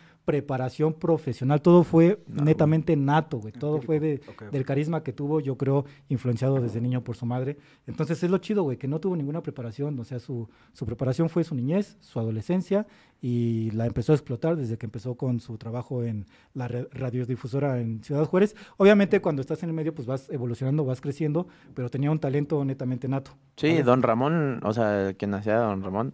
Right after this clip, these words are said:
Speaker 2: eh, bueno, ahí tiene una entrevista en la que le preguntan así como de, "Güey, ¿qué pedo con ustedes, güey? O sea, son una familia de pinches artistas". Y ese güey les dice así como, "Pues no, güey, o sea, real, pues, nosotros lo único que hacíamos era convivir entre nosotros y ya, o sea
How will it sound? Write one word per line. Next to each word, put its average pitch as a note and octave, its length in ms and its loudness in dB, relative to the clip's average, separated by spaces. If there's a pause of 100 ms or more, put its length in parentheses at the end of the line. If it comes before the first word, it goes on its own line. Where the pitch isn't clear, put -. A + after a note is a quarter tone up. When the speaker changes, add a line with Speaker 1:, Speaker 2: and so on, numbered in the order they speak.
Speaker 2:
eh, F#2 800 -4 (160)
bueno, G2 160 -6
ahí G#2 180 0
tiene G#2+ 220 -2
una G#2+ 120 2
entrevista G2 480 0
en G2+ 80 0
la F#2+ 100 0
que G2+ 120 -4
le F#2+ 120 -2
preguntan G#2 440 0
así G2 160 -2
como G#2+ 160 0
de, F#2 120 2
"Güey, A2 200 -2
¿qué A#2+ 120 -4
pedo B2+ 240 0
con A2 120 -2
ustedes, A2 400 -2
güey? G2 140 -6
O F#2+ 40 -6
sea, F#2+ 200 -6 (600)
son G#2+ 160 -2
una A#2 180 2
familia A2 420 0
de G#2+ 120 2
pinches - 360 -4
artistas". A#2 560 0 (380)
Y G#2 180 -2
ese G#2 140 2
güey G#2 160 2
les G#2 140 0
dice G#2 180 -4
así G#2 140 -4
como, G2 200 -4 (520)
"Pues F2+ 120 -16
no, G#2 240 -2
güey, G#2 220 0
o G2+ 60 -4
sea, G#2 240 -2
real, G#2 340 2
pues, B2 120 -4
nosotros A2+ 540 0 (240)
lo G2 100 -4
único B2 240 2
que - 80 -6
hacíamos A#2 260 0
era B2 140 2
convivir G2+ 380 0
entre A#2 260 -2
nosotros G#2+ 440 -2
y F#2 80 -6
ya, G#2 200 2
o B2+ 80 2
sea G2+ 280 -2